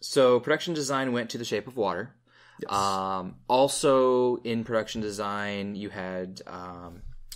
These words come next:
Speaker 1: y-, you also had the Blade Runner twenty forty-six. Um, do you think that Shape of Water deserved that one?
Speaker 2: The production design in that film was phenomenal. Uh, it, it was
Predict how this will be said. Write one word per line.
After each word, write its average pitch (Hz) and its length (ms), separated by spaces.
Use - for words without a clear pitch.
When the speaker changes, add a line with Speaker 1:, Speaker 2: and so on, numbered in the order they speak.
Speaker 1:
y-, 85 140
you 107 180
also 123 240
had 110 340
the 95 240
Blade 104 220
Runner 101 240
twenty 101 220
forty-six. - 800
Um, 85 680
do 120 120
you 117 140
think 160 420
that 139 640
Shape 139 220
of 135 60
Water 127 420
deserved 127 300
that 131 120
one? 123 140
Speaker 2:
The 139 80
production 208 360
design 120 300
in 107 140
that 95 160
film 90 180
was 85 160
phenomenal. 73 1000
Uh, 85 320
it, 113 400
it 127 200
was 113 480